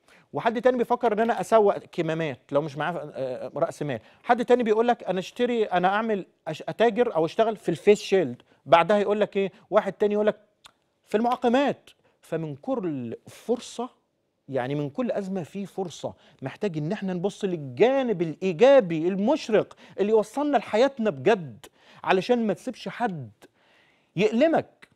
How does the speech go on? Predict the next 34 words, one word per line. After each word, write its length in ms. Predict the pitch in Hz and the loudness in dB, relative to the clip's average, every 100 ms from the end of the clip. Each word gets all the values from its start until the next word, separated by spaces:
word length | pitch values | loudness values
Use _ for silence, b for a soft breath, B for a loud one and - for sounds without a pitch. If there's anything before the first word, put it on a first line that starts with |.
| - | -4
وانت 200 | 220 269 | 0 0
بتطلب 380 | - 302 254 185 | 0 -2 -4 -4
منه 220 | 262 233 | -2 -4
حاجة، 460 | - 240 226 131 95 - | -4 -4 -2 -2 -4 -6
ما 80 | 175 | -6
تسيبش 320 | - - - | -6 -10 -10
حد 460 | - 269 220 160 - b b | -4 -4 -4 -12 -16 b b
يجي 160 | 240 | -6
يخبط 400 | 254 - 254 233 | -4 -2 0 0
على 200 | 160 185 | 0 0
بابك، 420 | 180 254 220 143 185 | 0 2 2 0 -2
ما 60 | |
تسيبش 360 | 196 - 262 - | -6 -6 -6 -4
أي 340 | 240 269 240 | -2 -2 -2
ديان 460 | 196 202 208 254 247 | 0 0 0 -2 -4
يكلمك 480 | 220 202 214 247 214 | -4 -4 -2 -4 -4
كلمتين، 760 | 208 185 170 214 226 170 117 - | -6 -6 -4 -2 -2 -2 -6 -8
وانت 260 | 214 220 | -6 -6
إنسان 380 | - 170 - 226 | -6 -6 -4 -2
ما 60 | 196 | -2
تسيبش 280 | - 196 202 | -6 -8 -6
نفسك 380 | 240 - 190 | -6 -6 -10
تدي 240 | - 208 180 | -8 -10 -4
فرصة 260 | 233 202 | -4 0
نفسك 340 | 220 233 214 - | 0 0 -2 -4
إن 80 | 214 | -4
انت 140 | 226 | -4
تتجرح 520 | 208 156 147 214 - - b b | -6 -4 0 0 -2 -10 b b
بجد. 420 | 165 247 185 127 | 0 0 0 -10
انت 140 | 180 190 | -10 -10
في 100 | 170 | -8
الأول 240 | 160 226 | -2 -2
في 80 | - | -2
الآخر 380 | 170 220 - | -6 -4 -4